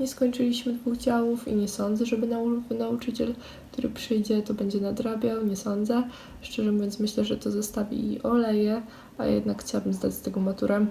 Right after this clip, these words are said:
No chyba, że wiecie, te lekcje powtórkowe, poprawkowe, chociaż wiecie co, no po prostu <laughs> to wszystko wydarzyło się tak nagle i tak było dla mnie to dziwne, ale w sumie szczęśliwe, ale dziwne, po prostu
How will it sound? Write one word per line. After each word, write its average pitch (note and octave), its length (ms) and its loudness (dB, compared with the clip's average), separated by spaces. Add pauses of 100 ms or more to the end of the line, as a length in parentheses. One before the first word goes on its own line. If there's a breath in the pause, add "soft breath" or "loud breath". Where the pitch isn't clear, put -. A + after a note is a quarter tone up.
(160)
No G#3+ 160 2
chyba, G3 160 2
że F#3+ 180 2
wiecie, F#3 200 -2
te F#3+ 260 2
lekcje G#3 340 0
powtórkowe, G3 640 -2
poprawkowe, G3 680 -2 (520 loud breath)
chociaż G#3 300 2
wiecie G3+ 260 0
co, G#3+ 300 0
no G#3+ 160 2
po G#3+ 120 -2
prostu G#3 760 2 (640)
<laughs> - 1040 -6
to B3 120 10
wszystko G3 460 0
wydarzyło F#3 380 2
się F#3 80 -8
tak G#3+ 200 -4
nagle F3+ 320 2
i - 120 -4
tak F#3+ 220 -2
było F#3 220 0
dla F#3 140 4
mnie F#3 120 2
to F3+ 100 0
dziwne, F#3 520 0 (520 loud breath)
ale F#3+ 240 2
w F#3 100 -10
sumie B3 300 2
szczęśliwe, A3+ 680 0
ale A3+ 240 2
dziwne, G3 540 0
po F#3 80 -10
prostu G3+ 460 -2